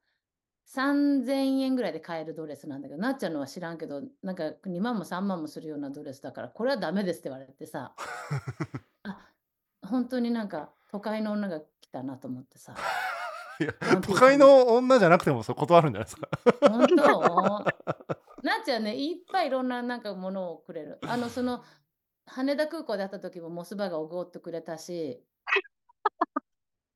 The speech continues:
Speaker 1: で、その時に本当はさ、あの、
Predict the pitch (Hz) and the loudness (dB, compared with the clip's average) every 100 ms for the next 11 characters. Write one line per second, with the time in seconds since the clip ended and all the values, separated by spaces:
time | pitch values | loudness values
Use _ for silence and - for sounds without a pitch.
0 | _ 226 226 349 381 403 302 220 233 269 | _ -8 -4 -4 -4 -6 -6 -4 -4 -4
1 | 277 262 262 262 185 - 196 190 185 180 | -4 -6 -6 -6 -6 -6 -8 -6 -6 -8
2 | 180 | -10